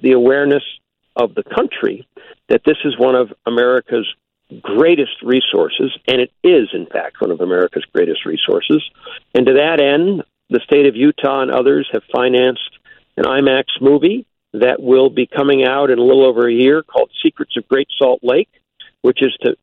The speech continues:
to hopefully have Americans across the country, young and old, become aware of the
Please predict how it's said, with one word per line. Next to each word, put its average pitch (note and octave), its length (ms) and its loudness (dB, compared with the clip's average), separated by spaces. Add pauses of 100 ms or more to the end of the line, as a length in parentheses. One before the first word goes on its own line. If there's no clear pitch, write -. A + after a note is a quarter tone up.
(160)
to C3 160 2
hopefully D3+ 580 0
have C3 320 -2
Americans C#3+ 720 0
across D3 400 -2 (140)
the - 60 -10
country, D3 420 -4
young C3 360 0
and C#3+ 100 4
old, C3 340 2 (420)
become C3+ 300 -2
aware D3 580 2 (100)
of A#2+ 440 -2 (720)
the - 440 0